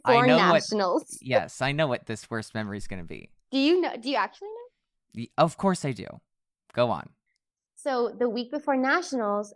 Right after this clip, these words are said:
Speaker 2: at home.
Speaker 1: Mm-hmm.
Speaker 2: Yes, you know where this is going.
Speaker 1: Yes.
Speaker 2: Oh, yeah. So, okay. Um,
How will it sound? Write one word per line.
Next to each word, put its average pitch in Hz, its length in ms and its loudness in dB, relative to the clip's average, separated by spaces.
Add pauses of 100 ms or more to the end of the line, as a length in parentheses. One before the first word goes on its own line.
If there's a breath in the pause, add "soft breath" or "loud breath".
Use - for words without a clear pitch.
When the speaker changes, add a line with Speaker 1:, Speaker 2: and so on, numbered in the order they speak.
Speaker 2:
at 214 180 2
home. 214 600 -2 (420)
Speaker 1:
Mm-hmm. 107 380 -8 (300)
Speaker 2:
Yes, 180 460 -8
you 202 100 0
know 180 140 2
where 170 120 2
this 165 180 -4
is - 100 -16
going. - 420 -4 (160)
Speaker 1:
Yes. - 500 -12 (340)
Speaker 2:
Oh, 208 240 4
yeah. 202 200 2 (160)
So, 254 360 4
okay. 240 260 -4 (320 soft breath)
Um, 240 420 0